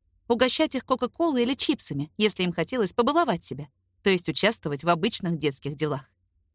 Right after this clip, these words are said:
Мы могли по мере сил снимать боль с помощью лекарств и подбадривать их. А это уже немало.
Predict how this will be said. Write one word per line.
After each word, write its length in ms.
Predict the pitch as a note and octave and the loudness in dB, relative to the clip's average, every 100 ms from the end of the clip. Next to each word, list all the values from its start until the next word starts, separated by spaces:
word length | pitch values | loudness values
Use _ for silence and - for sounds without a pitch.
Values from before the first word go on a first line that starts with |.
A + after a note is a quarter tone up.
| - | -2
Мы 120 | A3+ | 2
могли 280 | B3 A3+ C4+ | 2 2 0
по 140 | B3 | 2
мере 240 | A#3 A#3+ A#3 | 2 2 0
сил 240 | - D4 | 0 0
снимать 400 | A3 G#3 G3+ F#3 | 0 0 0 0
боль 260 | D#3+ C#4 A3 | -2 -2 -2
с 80 | |
помощью 440 | - F3+ F3+ - E3 | -2 0 0 0 0
лекарств 480 | E3 A3 B3 - - | 0 0 0 -2 -6
и 80 | A3+ | -2
подбадривать 640 | C4 A3 C#4 E3 D3 D3 | 0 0 0 0 -4 -6
их. 140 | C#3 - _ _ _ | -12 -16 _ _ _
А 100 | G3 | 2
это 220 | G3 F#3+ | 2 2
уже 220 | C#4+ B3 F#3 | 0 2 2
немало. 420 | A3 B3 D3+ | 2 0 0